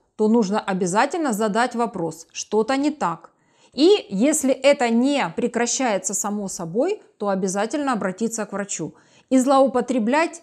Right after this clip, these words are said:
не нужно. Если это будет не на благо, то организм сразу о себе даст знать. Поверьте, зуд возникает буквально сразу, если что-то пошло не так. Поэтому нужно просто прислушиваться к своим симптомам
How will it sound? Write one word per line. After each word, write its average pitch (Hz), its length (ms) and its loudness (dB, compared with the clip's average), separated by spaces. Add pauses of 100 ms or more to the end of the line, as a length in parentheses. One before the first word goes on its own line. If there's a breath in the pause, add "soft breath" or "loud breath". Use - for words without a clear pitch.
не 208 240 -2
нужно. 196 520 -4 (280 soft breath)
Если 294 400 0
это 285 320 0
будет 233 400 2
не 262 200 4
на 262 140 2
благо, 214 640 2 (200)
то 220 100 0
организм 240 580 0
сразу 247 640 0
о 214 80 -2
себе 226 380 -2
даст 220 220 -2
знать. 180 520 -8 (420)
Поверьте, 240 540 2
зуд 311 340 4
возникает 240 680 0
буквально 240 480 -2
сразу, 269 580 0 (120)
если 226 320 0
что-то 240 380 -2
пошло 208 380 -4
не 208 120 -4
так. 165 360 -10 (420 soft breath)
Поэтому 262 420 4
нужно 294 320 2
просто 330 380 -2
прислушиваться 277 840 -2
к - 60 -12
своим 254 360 -2
симптомам 180 720 -6